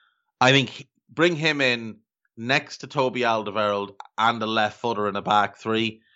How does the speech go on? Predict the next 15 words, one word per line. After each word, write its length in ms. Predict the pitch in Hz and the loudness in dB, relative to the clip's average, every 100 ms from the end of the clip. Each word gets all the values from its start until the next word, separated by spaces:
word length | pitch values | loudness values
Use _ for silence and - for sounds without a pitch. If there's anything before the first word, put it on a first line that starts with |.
| _ _ - | _ _ -2
I 120 | 117 | 2
think 180 | 127 - | 2 4
that 240 | 127 120 | 2 2
gives 220 | 123 110 | -2 -6
Spurs 400 | - 117 110 101 | -6 -4 -4 -4
the 80 | 101 | -8
platform 500 | - 104 98 - 95 | -2 -2 -2 -2 -4
to 80 | - | -4
be, 140 | 104 | -10
go 260 | 98 - 104 | -6 2 2
and 100 | 95 | 2
become 260 | 95 110 98 | -2 -4 -6
a 60 | |
Conte 400 | - 98 92 85 | -4 -4 -4 -6
team. 340 | 85 107 90 | -4 -2 -2